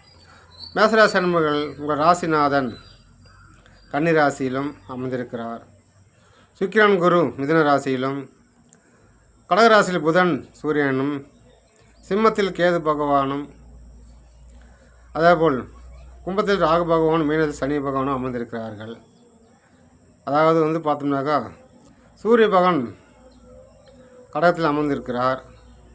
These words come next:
இதன் பலனாக நாம் ஒவ்வொரு ராசியும் எவ்வாறு இருக்க போகுது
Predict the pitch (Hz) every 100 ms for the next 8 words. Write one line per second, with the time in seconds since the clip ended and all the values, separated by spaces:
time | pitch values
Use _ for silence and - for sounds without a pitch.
0 | - - - - - - - - - 165
1 | 156 143 160 165 165 156 143 131 151 151
2 | 143 147 147 143 127 139 139 127 120 123